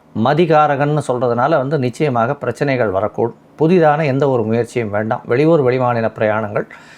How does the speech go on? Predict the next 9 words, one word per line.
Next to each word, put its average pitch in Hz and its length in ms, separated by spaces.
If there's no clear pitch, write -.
தவிர்ப்பது 151 540
நல்லது. 104 440
ஒருவேளை 190 380
நீங்க 170 180
பண்ண 139 280
வேண்டிய 151 360
கட்டாயத்துல 127 460
இருக்கீங்க 117 420
அப்படின்னா 123 380